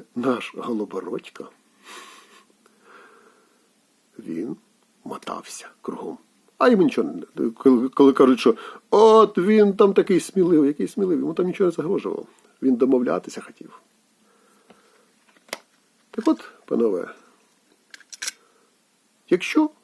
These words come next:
Україна буде розбита, народу повертатися нікуди, то залишається чиста гола земля, те, що треба. Приїжджають, е, гості,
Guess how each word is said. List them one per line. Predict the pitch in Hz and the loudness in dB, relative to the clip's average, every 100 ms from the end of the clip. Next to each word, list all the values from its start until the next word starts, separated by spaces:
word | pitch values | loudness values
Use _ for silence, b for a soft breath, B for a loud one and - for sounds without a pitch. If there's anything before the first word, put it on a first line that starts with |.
| _ _ - | _ _ -8
Україна | 120 - 117 117 127 139 - _ _ _ _ _ _ _ _ _ - | -2 0 0 -2 -4 -6 -10 _ _ _ _ _ _ _ _ _ -2
буде | 214 143 | 4 4
розбита, | 95 - 104 - - - _ _ _ _ _ _ _ | 4 -2 -10 -8 -12 -12 _ _ _ _ _ _ _
народу | 139 165 202 170 120 | 4 6 6 6 2
повертатися | - 120 120 139 156 - | 0 2 4 4 2 2
нікуди, | 104 98 101 135 131 _ _ _ _ _ _ _ _ | -2 -4 -6 -8 -10 _ _ _ _ _ _ _ _
то | 107 | 0
залишається | 113 120 - 165 - 131 | 2 4 4 2 2 -2
чиста | - 180 233 - 208 | 0 2 2 2 2
гола | 151 139 170 170 | 4 4 4 4
земля, | 160 180 190 214 - - _ _ _ | 2 -2 -2 -4 -6 -14 _ _ _
те, | 135 | -6
що | 127 - | -4 -6
треба. | 139 - - - _ _ b b b b b b b b b b b _ | -4 -4 -4 -6 _ _ b b b b b b b b b b b _
Приїжджають, | 131 139 165 147 147 185 131 123 113 - - - _ _ _ _ _ _ _ _ _ _ _ | 2 2 2 0 2 4 4 2 0 -6 -20 -20 _ _ _ _ _ _ _ _ _ _ _
е, | 123 117 113 110 110 - - - | -2 2 4 6 4 2 -2 -10
гості, | 101 110 131 - - 196 | -8 -6 -6 -8 -12 -12